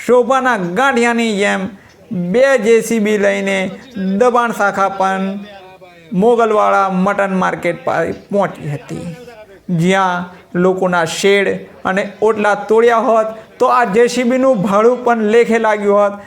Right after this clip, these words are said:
એવું આમ જનતાનું કહેવું છે. માર્કેટની આજુબાજુથી દબાણો હટાવી લેવાયા છે, પરંતુ હવે જોવાનું એ રહ્યું કે આ પતરાના શેડ અને ઓટલાને તોડવા માટે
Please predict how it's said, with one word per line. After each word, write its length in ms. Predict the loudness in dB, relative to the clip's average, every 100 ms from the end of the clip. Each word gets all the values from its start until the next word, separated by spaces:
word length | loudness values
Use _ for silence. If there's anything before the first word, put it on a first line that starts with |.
| -20 -8 0
એવું 340 | 2 2 0
આમ 280 | 0 0 0
જનતાનું 600 | -2 -2 -2 -2 -2 -2
કહેવું 360 | 0 0 0 -4
છે. 240 | -6 -10 -10 -14 -16 _ -20 _ _
માર્કેટની 960 | -2 2 2 0 -2 -4 -4 -4 -6 -2
આજુબાજુથી 1080 | -2 0 2 2 2 0 0 0 0 -2 -8 -20 _
દબાણો 500 | 0 0 2 0 0
હટાવી 520 | 0 -2 0 0 0 2
લેવાયા 440 | 2 4 2 0
છે, 560 | -2 0 0 0 -4 -12 -20 _ _ _ -2
પરંતુ 640 | 2 2 0 -2 0 2
હવે 300 | 2 4 4
જોવાનું 560 | 4 2 2 0 -2 0
એ 140 | 2 2
રહ્યું 520 | 4 4 4 2 -4 -12 -12 -2
કે 80 |
આ 100 | 0
પતરાના 680 | 0 0 -4 0 0 0 0
શેડ 500 | -2 0 2 2 0 -6 -16 -14 -6
અને 440 | -2 0 -2 -4 0
ઓટલાને 540 | 0 0 -2 0 -2
તોડવા 400 | 0 2 2 2
માટે 640 | 0 -2 -2 -2 -2 -6